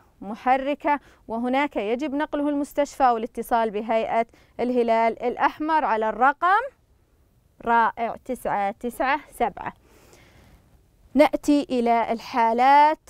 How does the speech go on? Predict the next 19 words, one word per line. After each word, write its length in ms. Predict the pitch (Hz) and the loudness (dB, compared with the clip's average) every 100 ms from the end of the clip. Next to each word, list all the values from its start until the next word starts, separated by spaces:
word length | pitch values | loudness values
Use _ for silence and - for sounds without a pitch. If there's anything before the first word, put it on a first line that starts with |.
| 277 240 | -10 -8
التي 440 | 233 233 247 233 | -6 -6 -6 -8
تعرفنا 540 | 220 180 208 269 285 | -4 -2 -2 -2 -2
عليها، 460 | 277 302 311 294 302 | -2 0 0 0 0
وهي 600 | 240 233 233 240 233 233 - | 0 -2 -2 0 2 0 0
الغرق 600 | 262 214 202 240 294 - | 0 0 0 2 2 0
يا 100 | 359 | -2
ثالث. 520 | 285 254 185 185 240 | -4 -4 -4 -6 -4
ما 140 | 320 349 | 2 2
الغرق؟ 480 | 269 214 214 208 - - _ _ _ _ _ _ _ _ _ _ _ _ _ _ | 2 2 0 0 -4 -14 _ _ _ _ _ _ _ _ _ _ _ _ _ _
رائعين، 1080 | 285 320 320 - 277 277 339 359 320 285 247 | 4 8 8 6 0 0 0 0 0 0 0
ممتاز. 1120 | 247 247 247 294 320 294 254 233 220 202 180 | -2 -4 -4 0 4 4 4 0 -2 -4 -4
الغرق 500 | 190 202 320 381 269 277 | -6 2 4 4 2 -4
يحدث 500 | 330 - 349 392 262 | -6 -6 -6 -6 -6
بسبب 580 | 311 320 359 302 214 | -8 -6 -2 -2 -2
دخول 380 | 214 269 339 311 | -4 -4 -4 -6
الماء 460 | 330 320 339 339 285 | -4 -4 -2 -2 -2
داخل 520 | 247 277 285 294 262 | 0 2 0 -2 -4
الممرات 600 | 220 208 208 208 240 285 | -4 -6 -6 -4 -2 -4
الهوائية 720 | 302 285 302 294 330 330 349 | -6 -4 -2 -2 -2 -4 -4